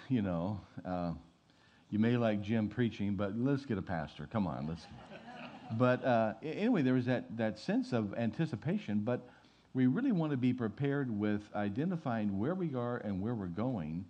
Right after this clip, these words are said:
so that when the pastor is chosen, that pastor matches that vision.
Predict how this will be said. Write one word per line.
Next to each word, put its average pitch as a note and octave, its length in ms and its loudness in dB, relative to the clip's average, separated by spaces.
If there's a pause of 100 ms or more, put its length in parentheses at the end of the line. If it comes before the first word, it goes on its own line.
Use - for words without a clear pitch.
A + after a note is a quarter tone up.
(280)
so C#3 260 -2
that D3+ 200 -2
when B2+ 240 0
the A2+ 120 0
pastor D#3+ 540 -4
is A#2 120 -2
chosen, B2+ 580 -2 (320)
that D3 220 -4
pastor D3+ 440 -4
matches A#2+ 720 0
that B2 260 -2
vision. A2 460 -4